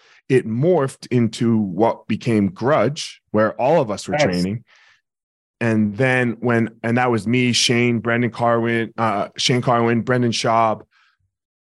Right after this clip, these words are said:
Speaker 1: Nate, Cody was training there as far as, like, names you're gonna know. Rashad would, Rashad would come up. Um, and then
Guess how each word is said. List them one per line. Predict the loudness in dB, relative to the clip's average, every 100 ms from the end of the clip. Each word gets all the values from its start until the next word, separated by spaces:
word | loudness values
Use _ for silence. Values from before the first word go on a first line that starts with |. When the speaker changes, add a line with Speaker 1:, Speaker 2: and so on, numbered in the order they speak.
| -20 _
Speaker 1:
Nate, | -2 0 2 2 2 2 -2 _ _ _ -6
Cody | 0 2 2
was | 0 -2
training | -2 0 2 2
there | 2 2
as | 0 0
far | 0 0
as, | 0
like, | -4 -2
names | 0 2 2 0
you're | 0
gonna | 2
know. | 2 2 2
Rashad | 0 -2 0 0 0 -2
would, | -8 _ _ _ _ _ _
Rashad | -8 -4 0 2 2
would | 0 0
come | -2 0 2
up. | 0 -4 -18 _ _ _ _ -4
Um, | 0 2 2 0 -4 _ _ _ _ _ _ _ _ _
and | -4 0 2
then | 2 0